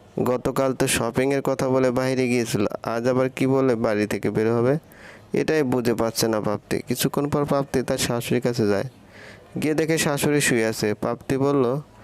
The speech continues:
প্রাপ্তি গিয়ে শাশুড়ির সামনে দাঁড়ায়। মা বলল, "কিরে, কিছু বলবি?" প্রাপ্তি বলল, "মা, মানে মামুনি, আমার একজন বান্ধবী আসবে আজকে।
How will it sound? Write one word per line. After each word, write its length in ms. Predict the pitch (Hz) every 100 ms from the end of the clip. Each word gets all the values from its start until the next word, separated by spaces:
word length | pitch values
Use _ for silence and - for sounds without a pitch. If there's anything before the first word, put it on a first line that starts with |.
| - - - - -
প্রাপ্তি 360 | 135 - 143
গিয়ে 180 | 139 143
শাশুড়ির 420 | - 123 123 120
সামনে 360 | 117 120 113 110
দাঁড়ায়। 280 | 101 101 123 - - - - - - - - - - - - - - - - - - - - 127
মা 120 | 131
বলল, 240 | 139 135
"কিরে, 380 | 120 151 160 117
কিছু 240 | 135 -
বলবি?" 480 | 127 131 135 139 117 -
প্রাপ্তি 300 | 117 - 123
বলল, 400 | 123 127 131 131 123
"মা, 420 | 120 123 123 120 - 127 120 120
মানে 300 | 120 123 127
মামুনি, 540 | 123 123 127 131 131 135 - - - - -
আমার 240 | 131 135
একজন 320 | 143 139 143 110
বান্ধবী 460 | 110 117 117 117
আসবে 280 | 110 107 110
আজকে। 420 | 107 - 107 104